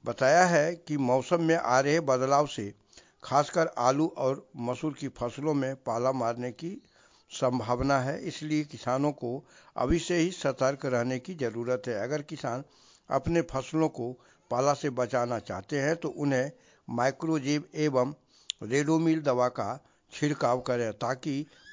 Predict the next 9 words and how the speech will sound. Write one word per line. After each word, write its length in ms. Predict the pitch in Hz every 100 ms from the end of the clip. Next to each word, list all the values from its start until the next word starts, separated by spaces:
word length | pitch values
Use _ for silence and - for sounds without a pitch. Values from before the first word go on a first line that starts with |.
| -
पाला 260 | 127 135
से 280 | 139 151 123
फसल 380 | 123 127 120 123
को 160 | 165
बचाया 460 | 190 160 - 110 120
जा 180 | 120 110
सके। 380 | - 110 131 110 - _ _ _ -
माइक्रोजेब 800 | 107 127 131 170 165 151 165 170 - _ _ -
प्रति 500 | 139 147 202 196